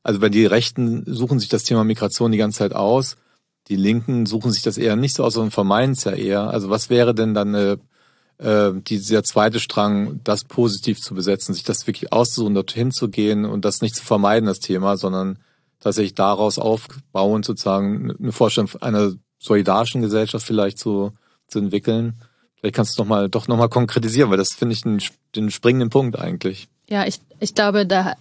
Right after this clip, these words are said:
Speaker 2: hatte ich vorhin auch schon gesagt, dass aus meiner Sicht die Gesellschaft eben der Ausgangspunkt unseres politischen Handelns sein muss. Und die Gesellschaft ist eine postmigrantische Gesellschaft.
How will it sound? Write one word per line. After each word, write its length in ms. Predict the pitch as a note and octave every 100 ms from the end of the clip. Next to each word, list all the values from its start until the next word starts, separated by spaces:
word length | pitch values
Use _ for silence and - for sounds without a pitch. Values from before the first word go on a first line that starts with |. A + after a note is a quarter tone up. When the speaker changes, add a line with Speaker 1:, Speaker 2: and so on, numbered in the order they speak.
| -
Speaker 2:
hatte 200 | G#3+ G3+
ich 100 | -
vorhin 300 | F#3+ G3 A3
auch 160 | G3
schon 220 | - G3+ F#3
gesagt, 380 | F3+ F#3+ -
dass 240 | F#3+ F3+ -
aus 220 | - G3+ G3+
meiner 280 | G3 G3
Sicht 360 | F3+ F#3 - -
die 80 | F3+
Gesellschaft 680 | F#3 F3+ F#3+ - F#3 F#3 - -
eben 520 | F#3 E3+ F3 F3 E3 _ _
der 200 | F3 D#3+
Ausgangspunkt 880 | F3+ - F3 E3+ - - F3+ F3 - _ _ -
unseres 340 | G3+ F#3+ F#3
politischen 600 | - F3+ E3+ F3+ - F3
Handelns 380 | F#3+ F#3 E3 D#3+
sein 240 | D#3+ E3+
muss. 300 | E3+ E3+ - - _ _ -
Und 140 | F#3
die 60 | F3+
Gesellschaft 500 | F3 F3 F#3 F#3 -
ist 140 | F#3
eine 80 | F3
postmigrantische 840 | F#3 F3+ F3 - E3+ E3 F3+ -
Gesellschaft. 720 | D#3+ - E3+ F3 - D#3 -